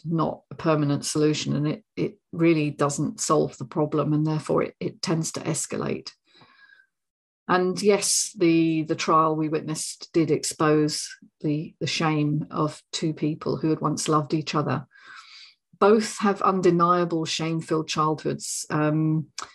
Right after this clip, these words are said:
and probably that's why they were attracted to each other, because the, the, this idea of the same wound, the opposite coping style or strategy, uh, that's a very commonly understood,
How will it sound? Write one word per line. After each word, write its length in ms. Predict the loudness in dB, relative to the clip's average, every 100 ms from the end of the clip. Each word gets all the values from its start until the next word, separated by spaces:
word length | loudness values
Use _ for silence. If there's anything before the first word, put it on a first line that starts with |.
| _ _ _ _
and 320 | 0 0 0 0
probably 420 | 2 4 6 6
that's 300 | 4 0 -2
why 160 | 0
they 160 | 2 2
were 140 | 2
attracted 520 | 0 0 -2 -2 -8 -4
to 140 | -2
each 180 | -2 -2
other, 220 | -2 -2
because 380 | -4 -4 -4 -4 -2
the, 380 | 0 0 -4 -6
the, 120 | -4
this 340 | 0 0 2 2
idea 420 | 4 4 4 4
of 120 | 2
the 80 | 0
same 380 | 0 2 2 2
wound, 380 | 0 0 -2 -4
the 100 | -6
opposite 480 | -6 -4 -4 -4 -2
coping 460 | -2 0 0 -2
style 440 | -2 0 2 2 2
or 100 | 0
strategy, 680 | 0 -2 -2 -4 -4 -4 -8 -20 -20 -20 -20 -20 _ -2
uh, 280 | 0 2 2
that's 280 | 0 0
a 140 | -2 -4 -12 -4
very 380 | 2 4 2 -2
commonly 460 | -4 0 2 2 0
understood, 680 | 0 -2 -4 -2 0 0